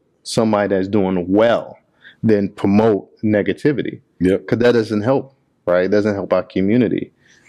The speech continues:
Speaker 1: But the more we celebrate each other, celebrate the things that we got going on, the more we can say, "Okay, this young person that's looking up, right? And he wants to be a young,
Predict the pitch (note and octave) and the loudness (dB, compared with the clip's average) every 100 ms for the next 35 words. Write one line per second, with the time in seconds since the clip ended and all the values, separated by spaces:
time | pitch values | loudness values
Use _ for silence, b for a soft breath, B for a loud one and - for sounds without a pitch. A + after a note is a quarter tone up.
0 | b G2+ G2 G2 B2 C#3 A#2+ A#2 A2 G2+ | b -2 0 2 2 2 2 0 0 0
1 | E2+ _ - - - C3+ D#3+ B2 G2+ F#2 | -4 _ -10 -6 -2 0 0 2 2 2
2 | F2 D2+ - D#2+ D#2+ - A#2+ C3 G#2 G2 | -2 -4 -4 -2 -2 -2 0 0 0 -4
3 | - - - F#2+ F2 E2+ E2+ E2 D#2+ D#2+ | -4 -6 -4 -2 -2 -2 -2 -2 -2 -2
4 | E2+ C3 B2 F2+ F2+ b b b G#2 G#2 | 0 0 0 -4 -10 b b b -2 0
5 | G2+ A#2+ C3+ A#2 G#2+ G2+ - G#2+ G2 F2 | 2 4 2 0 -2 -4 -2 0 0 0
6 | - - E2+ E2 - _ _ _ _ _ | -2 -2 -2 -4 -10 _ _ _ _ _
7 | - _ B2 G2+ G2+ - A#2 A#2 A2+ G#2+ | -20 _ -4 0 0 0 2 2 2 -2
8 | - G2 F2 G#2 G2+ G2 G2 F2 F2 E2+ | 0 -2 0 0 0 0 0 0 -2 -2
9 | F#2 - F#2 A#2 A#2 G#2 - F#2 F#2+ F2 | -2 -4 2 2 2 -2 -2 -2 0 0
10 | F2 F#2 F#2 F2+ | 0 0 0 -2